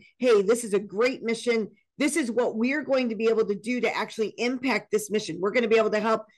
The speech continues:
X amount of women by partnering with Hello Gorgeous." I think that people can see through that. So I would, as a rule, I always say, you know, it's not what's in it for you. It's what can you do for somebody else?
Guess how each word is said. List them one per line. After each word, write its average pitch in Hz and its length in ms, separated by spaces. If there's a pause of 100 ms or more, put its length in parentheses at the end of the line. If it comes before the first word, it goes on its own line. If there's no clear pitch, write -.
(200)
X - 220
amount 214 200
of 202 60
women 220 240
by 190 140
partnering 202 480
with 190 100
Hello 190 220
Gorgeous." 190 540 (320)
I 240 160
think 269 260
that 262 160
people 254 300
can 226 180
see 214 200
through 220 260
that. 131 280
So 226 220
I 240 240
would, 269 200
as 226 260
a 220 40
rule, 240 320
I 214 120
always 214 280
say, 208 320 (360)
you 214 80
know, 190 260
it's 196 180
not 254 240
what's 247 180
in 262 100
it - 120
for 247 60
you. 254 220
It's 220 120
what 233 300
can 220 240
you 226 100
do 214 200
for 208 120
somebody 196 380
else? 226 400